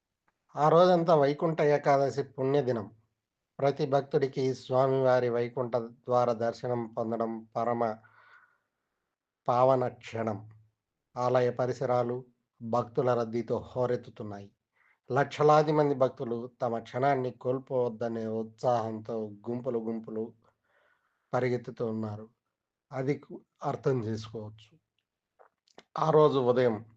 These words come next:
నాలుగు గంటల సమయంలో తిరుమల ప్రాంగణం క్రిక్కిరిసిపోయింది. వైకుంఠ ద్వార దర్శనం టికెట్ల కోసం వచ్చిన భక్తులు అదుపు తప్పారు. టికెట్ల కౌంటర్ తెరిచినట్లు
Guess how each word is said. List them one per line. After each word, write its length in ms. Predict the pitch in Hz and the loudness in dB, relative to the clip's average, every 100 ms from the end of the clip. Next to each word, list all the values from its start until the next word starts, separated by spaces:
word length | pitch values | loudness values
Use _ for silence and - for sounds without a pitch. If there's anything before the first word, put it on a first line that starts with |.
| _ _ _ | _ _ _
నాలుగు 360 | 117 123 135 120 | 0 2 4 2
గంటల 300 | 131 117 120 | -2 -2 -6
సమయంలో 520 | 120 117 117 110 98 - _ _ _ _ _ _ | -6 -6 -4 -6 -8 -12 _ _ _ _ _ _
తిరుమల 340 | 131 123 123 120 | -2 0 0 -2
ప్రాంగణం 560 | 110 117 113 113 110 107 101 | -2 -2 -2 -2 -4 -6 -10
క్రిక్కిరిసిపోయింది. 1080 | - 110 110 107 98 - - 98 95 95 _ _ _ _ _ _ _ _ _ _ | -12 -14 -12 -12 -14 -18 -20 -20 -20 -20 _ _ _ _ _ _ _ _ _ _
వైకుంఠ 400 | 120 160 196 190 | -4 -2 0 2
ద్వార 300 | 185 160 160 151 | 2 6 6 6
దర్శనం 440 | 139 123 151 135 117 - | 4 0 -4 -4 -6 -10
టికెట్ల 380 | - 143 139 135 | -10 -4 -4 -4
కోసం 360 | 123 127 - 117 | -4 -4 -4 -6
వచ్చిన 300 | 113 113 110 | -6 -6 -8
భక్తులు 440 | 98 113 113 143 151 _ _ _ _ _ _ | -4 -4 -4 -4 -6 _ _ _ _ _ _
అదుపు 320 | 104 110 127 120 | -8 -6 -6 -8
తప్పారు. 520 | 113 - 98 - 160 _ _ _ _ _ _ _ _ _ - | -10 -12 -20 -20 -20 _ _ _ _ _ _ _ _ _ -4
టికెట్ల 400 | - 175 165 165 | 0 2 2 2
కౌంటర్ 520 | - 147 147 143 139 | 4 6 6 4 0
తెరిచినట్లు 720 | - 147 131 151 139 120 127 | 2 0 0 -2 -2 -2 -6